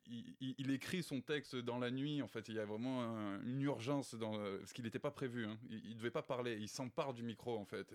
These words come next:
Et vraiment, il dit, et les premières phrases, c'est : « Congolais, Congolaises, mes frères, mes sœurs. » C'est clair, ça n'a jamais été fait. Et, euh, donc c'est en ça qu'il est incroyable, son discours. Et après,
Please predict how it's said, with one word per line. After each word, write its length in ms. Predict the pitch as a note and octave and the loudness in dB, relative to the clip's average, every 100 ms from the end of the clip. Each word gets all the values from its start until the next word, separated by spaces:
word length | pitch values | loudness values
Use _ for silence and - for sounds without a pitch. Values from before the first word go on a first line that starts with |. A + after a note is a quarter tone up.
| - A2+ | -8 -6
Et 100 | A2 | -2
vraiment, 440 | A2+ A#2+ C3+ C#3 - | 0 2 2 0 -2
il 220 | A2+ A2+ | -2 -2
dit, 380 | A2 C#3 F3+ F3+ A2+ | -2 0 0 -2 -2
et 180 | A2 | -2
les 160 | F#2 A2 | -2 -4
premières 380 | - C3+ B2 G#2 | -2 0 0 0
phrases, 280 | - D#3 D3 | 0 2 2
c'est : « 300 | C#3 C#3+ - - - - | 0 0 -4 -14 -12 0
Congolais, 640 | C3+ C3 C#3 C3+ D3+ C#3+ | 2 4 4 4 2 0
Congolaises, 520 | C#3 C#3 C#3 C#3 A#2 | 0 2 4 4 2
mes 160 | A#2 A2 | 0 -2
frères, 320 | - C3 C3 | 0 2 4
mes 140 | B2 | 2
sœurs. » 280 | - B2 G#2 - _ _ | 2 2 0 -6 _ _
C'est 160 | - A2+ | -6 -6
clair, 320 | - B2 A#2 - | 0 2 2 0
ça 120 | A2 | -4
n'a 40 | |
jamais 180 | A#2 A#2+ | 0 2
été 180 | A2+ A2+ | 2 -2
fait. 260 | - A2 - _ - | 0 -2 -4 _ -6
Et, 100 | A#2 | -2
euh, 140 | G#2+ G#2 | 0 -2
donc 180 | A2 | -2
c'est 80 | - | -2
en 80 | A#2+ | -2
ça 160 | - C#3+ | 0 -2
qu'il 220 | C3+ A2+ | 0 0
est 40 | |
incroyable, 440 | A2+ - A#2+ A#2+ G#2+ | 0 2 2 2 0
son 100 | A2+ | -4
discours. 400 | G#2+ - A2+ G2 | -4 -4 -4 -2
Et 80 | G#2+ | -4
après, 420 | G2 - C#3 C#3 | -4 0 0 0